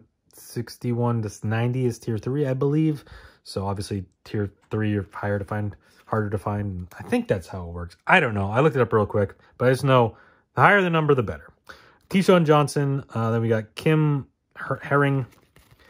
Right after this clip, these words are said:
Uh, Stephon Moore. Stephon Moore. I don't know how to say it. Uh, Mike Tomczak. Rodney Hampton.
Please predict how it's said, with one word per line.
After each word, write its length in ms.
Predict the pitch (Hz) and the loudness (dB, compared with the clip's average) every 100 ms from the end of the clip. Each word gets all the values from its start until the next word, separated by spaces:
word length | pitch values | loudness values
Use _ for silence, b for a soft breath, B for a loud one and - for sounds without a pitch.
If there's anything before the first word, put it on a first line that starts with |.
| b b b - | b b b -6
Uh, 560 | 104 104 98 98 98 | -4 -2 -2 -4 -4
Stephon 1080 | 92 - - _ _ - 143 - 135 135 131 | -6 -12 -16 _ _ 0 0 0 0 2 4
Moore. 380 | 123 127 127 127 | 4 6 6 4
Stephon 800 | - - 127 117 107 123 123 123 | 0 -2 0 0 0 2 4 2
Moore. 380 | 117 120 120 | 2 4 2
I 100 | 101 | 0
don't 120 | 104 98 | -4 -4
know 80 | |
how 80 | 92 | -4
to 80 | 92 | -8
say 220 | - 107 | -8 -6
it. 180 | 101 - - _ B B B B B B B - | -6 -8 -20 _ B B B B B B B -8
Uh, 800 | 107 101 98 95 95 95 95 98 | -6 -4 -4 -6 -6 -6 -6 -4
Mike 460 | 98 117 127 - - | -2 0 0 -4 -8
Tomczak. 640 | - 196 202 190 202 196 - - | -2 0 2 2 2 2 -8 -10
Rodney 520 | 117 117 135 135 131 | -2 2 4 2 0
Hampton. 600 | 135 139 - 139 135 127 | 0 -2 -2 -2 0 -2